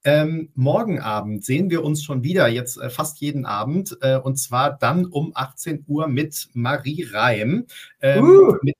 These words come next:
Speaker 1: mit der wir sogar auf, äh, Standortteilen klicken, ähm, weil sie, äh, einen super Text hat für ihren Song. Ich freue mich schon sehr, mit ihr darüber zu sprechen.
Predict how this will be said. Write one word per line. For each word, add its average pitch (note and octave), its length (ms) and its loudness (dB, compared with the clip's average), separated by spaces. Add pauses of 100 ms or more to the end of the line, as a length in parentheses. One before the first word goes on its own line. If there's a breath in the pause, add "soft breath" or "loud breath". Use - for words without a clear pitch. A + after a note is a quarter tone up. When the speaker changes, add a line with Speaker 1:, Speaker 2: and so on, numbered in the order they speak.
(220)
Speaker 1:
mit C#3 200 -2
der D3+ 160 4
wir D#3+ 100 0
sogar C#3+ 480 2
auf, C3+ 340 2
äh, B2 300 -4
Standortteilen A#2 840 0
klicken, C3 500 -2 (300 loud breath)
ähm, C3 420 4
weil A#2 220 2
sie, A#2+ 300 -2
äh, A#2 340 -2
einen A#2+ 120 -2
super D3+ 320 -2
Text - 320 -6
hat C#3 140 -10
für A2+ 160 -8
ihren G#2+ 220 -8
Song. A#2+ 260 -4
Ich B2+ 140 -12
freue C3+ 180 0
mich D#3+ 140 -2
schon C3 180 -6
sehr, C3 160 0
mit C#3 160 -6
ihr A#2 80 -10
darüber A2+ 360 -6
zu - 160 -14
sprechen. G3+ 500 -4